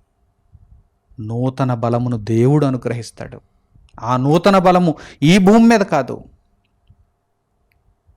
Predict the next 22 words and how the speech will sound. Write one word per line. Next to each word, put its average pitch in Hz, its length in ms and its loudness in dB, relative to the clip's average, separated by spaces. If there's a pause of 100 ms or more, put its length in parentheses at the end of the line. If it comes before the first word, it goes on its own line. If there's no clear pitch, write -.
(360)
లోక 147 220 2
సుఖాలను 208 560 4
అనుభవిస్తామనే 202 840 2
ఉద్దేశంతో 202 640 2
దేవుడు 190 380 4
ఈ 185 180 4
భూమి 208 280 4
మీద 214 140 4
మనకు 196 300 0
నూతన 180 300 0
బలాన్ని 185 340 2
ఇవ్వాలనుకోవటం 185 640 2
లేదు. 160 300 -2 (440)
పరలోకంలో 147 800 2
దేవుడు 131 380 0
మనకు 131 280 -4
నూతన 127 360 -2
బలాన్ని 123 360 -4
ఇవ్వాలనుకుంటున్నాడు. 113 960 -8 (1300)
ఆ 120 160 -2
నూతన 160 600 2
బలము 135 460 2